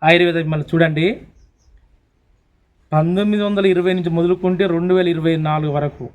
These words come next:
అంటే ఇరవై నాలుగు సంవత్సరాల కాలం జరగవలసిన మొత్తం భూతకం ఏం చేసింది తెలుసా?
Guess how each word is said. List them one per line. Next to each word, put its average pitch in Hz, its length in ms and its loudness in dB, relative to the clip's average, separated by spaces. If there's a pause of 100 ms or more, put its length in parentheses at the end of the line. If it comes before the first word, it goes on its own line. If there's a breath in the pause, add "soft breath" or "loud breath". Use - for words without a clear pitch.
(120)
అంటే 160 140 0
ఇరవై 165 300 2
నాలుగు 170 280 0
సంవత్సరాల 175 500 0
కాలం 151 320 -2
జరగవలసిన 156 580 -2
మొత్తం 160 400 -4
భూతకం 165 380 0
ఏం 160 120 0
చేసింది 143 180 -4
తెలుసా? 147 360 -6